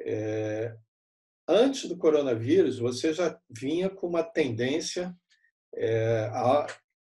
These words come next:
transformações radicais, que inicialmente a gente pensava mais em fábrica, né, na indústria, né, do, do robô dentro da indústria, faz-, substituindo aquele tra-, trabalhador braçal.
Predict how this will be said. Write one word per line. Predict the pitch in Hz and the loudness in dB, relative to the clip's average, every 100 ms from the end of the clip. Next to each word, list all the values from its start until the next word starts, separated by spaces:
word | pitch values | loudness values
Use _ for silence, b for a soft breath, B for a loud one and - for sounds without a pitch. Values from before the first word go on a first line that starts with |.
| _ _ - - - - _ | _ _ -16 -14 -14 -18 _
transformações | 156 156 190 170 156 - 190 185 - | 2 4 4 2 2 2 -2 -4 -12
radicais, | 113 113 175 202 - - 151 131 113 - - _ _ _ _ _ _ | -10 0 2 2 -2 4 6 6 0 -10 -12 _ _ _ _ _ _
que | - | -10
inicialmente | 131 156 156 151 156 - | -2 0 2 2 2 -2
a | 160 | -6
gente | - | -2
pensava | 160 143 - 147 139 | -2 0 2 2 2
mais | 127 139 139 135 | 0 -2 -2 -4
em | 113 | -10
fábrica, | - 143 147 117 110 107 | -4 2 2 0 -6 -2
né, | 135 | -2
na | 143 113 | 0 -2
indústria, | 110 127 143 - - - | -4 -4 -4 -6 -8 -6
né, | 113 139 | -4 -2
do, | 120 101 | -2 -4
do | - 110 | -4 0
robô | 131 139 107 135 165 | 6 6 6 6 6
dentro | 151 135 131 123 | 4 0 0 -4
da | 127 | -4
indústria, | 117 107 131 156 - 147 | -2 0 2 0 0 -4
faz-, | 135 120 113 - | -2 -2 -6 -16
substituindo | - 127 123 135 135 123 127 147 139 139 b b b - | -14 -12 -6 -4 -2 -2 -2 -2 -4 -8 b b b -8
aquele | 110 123 123 | 0 0 2
tra-, | 123 127 | 0 -2
trabalhador | - 123 127 127 120 131 | -2 0 4 4 4 2
braçal. | 131 135 - - 101 92 | 0 -2 -2 -2 -2 -2